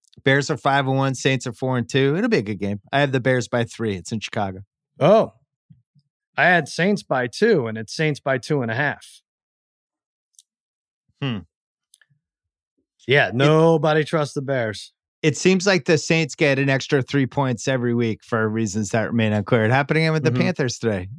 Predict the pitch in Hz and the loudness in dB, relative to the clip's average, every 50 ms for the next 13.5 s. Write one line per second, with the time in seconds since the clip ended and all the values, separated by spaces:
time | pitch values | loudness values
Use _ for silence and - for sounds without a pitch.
0 | 226 _ 139 143 131 170 165 156 - 165 156 143 143 151 151 143 - - 160 143 | -8 _ -2 0 2 0 -2 0 0 0 0 0 -2 -2 -2 -2 -2 -4 -6 -4
1 | 135 147 143 135 127 - 147 151 143 143 143 156 160 160 147 - - 117 110 120 | -2 -2 -2 -4 -4 -2 0 0 2 2 2 2 2 2 0 0 -2 -4 -4 -4
2 | - - - 156 160 151 113 80 85 - _ _ _ _ _ _ _ _ _ _ | -6 -2 0 0 0 0 -4 -6 -8 -14 _ _ _ _ _ _ _ _ _ _
3 | - 104 98 90 73 - _ _ _ _ _ _ _ _ _ _ 110 - 143 135 | -10 -8 -8 -8 -8 -12 _ _ _ _ _ _ _ _ _ _ -4 0 0 0
4 | - - - 160 170 165 - 135 147 - - 160 - - 131 - - 160 151 156 | 2 2 0 0 0 0 0 -2 -2 0 0 -2 -2 -2 -6 -4 -2 0 0 0
5 | 156 - - 151 135 - - 156 160 165 165 156 131 - 123 110 104 104 92 - | -2 -4 -8 -10 -8 -6 -4 -4 -4 -4 -4 -8 -8 -6 -6 -6 -6 -8 -10 -12
6 | 117 - - 135 135 113 - - - 117 127 139 - - - - - 165 151 - | -14 -8 -6 -6 -6 -6 -8 -8 -6 -2 -2 -2 -2 -4 -10 -4 -2 -2 -2 -2
7 | - 110 - 170 196 208 - 208 170 143 123 - 143 127 117 92 95 123 113 107 | -6 -4 -2 -2 -2 0 -2 -2 -2 -2 -2 -2 -2 -2 -2 -2 -2 0 0 0
8 | 95 - - 139 127 - 107 92 92 85 - - 107 92 73 - - - - _ | -2 -2 -4 -4 -4 -2 -6 -6 -6 -8 -8 -8 -8 -8 -6 -8 -12 -14 -14 _
9 | _ _ _ _ _ _ 123 139 139 - - 160 170 180 175 147 143 135 131 120 | _ _ _ _ _ _ -2 -2 0 2 4 4 4 4 4 2 2 0 0 0
10 | 117 143 151 165 170 170 175 165 139 135 160 160 165 165 165 151 151 135 139 160 | 0 2 2 4 4 2 2 0 -2 -4 -2 0 0 2 0 0 -4 -2 0 -2
11 | 160 139 127 180 202 214 208 - _ 220 208 202 196 - _ 175 147 - 180 190 | -2 2 2 2 2 2 2 -2 _ 0 0 0 -2 -2 _ -8 -6 -2 -2 0
12 | 180 170 170 160 135 123 127 131 135 135 143 139 139 131 - - 143 135 135 143 | 0 0 -2 -4 -4 -4 -4 -6 -4 -2 0 0 0 -2 -4 -6 -4 -2 -2 -2
13 | 123 101 95 - - 120 120 139 175 - | -4 -4 -8 -10 -6 -4 -4 -4 -4 -6